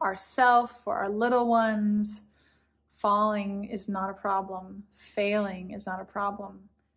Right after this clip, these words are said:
What if that was true in your brain? Have you ever looked into your brain and figured out what your beliefs on are of failing and falling?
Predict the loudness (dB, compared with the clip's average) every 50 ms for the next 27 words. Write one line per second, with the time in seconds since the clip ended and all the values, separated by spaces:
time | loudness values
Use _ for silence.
0 | _ _ _ _ -4 -2 -2 -2 -2 -4 -6 -8 -6 -6 -4 -4 -4 -6 -6 -8
1 | -8 -6 -4 -2 -2 -2 -2 -4 -4 -6 -6 -6 -6 -8 -8 -10 -12 -16 -20 -20
2 | _ _ _ _ _ -10 -6 -4 -2 0 0 0 0 0 0 -2 -2 -2 -2 -2
3 | -2 -2 -2 0 0 2 0 0 0 -2 -2 -4 -2 0 0 0 0 0 -2 -4
4 | -4 -4 -4 -4 -4 -4 -4 -4 -4 -4 -4 -4 -4 -4 -6 -4 -4 -4 -2 -2
5 | -2 0 0 0 0 0 0 0 0 0 0 0 0 0 -2 -2 -4 -6 -6 -4
6 | -4 -4 -4 -4 -6 -6 -4 -4 -2 -2 -2 0 0 0 0 0 -2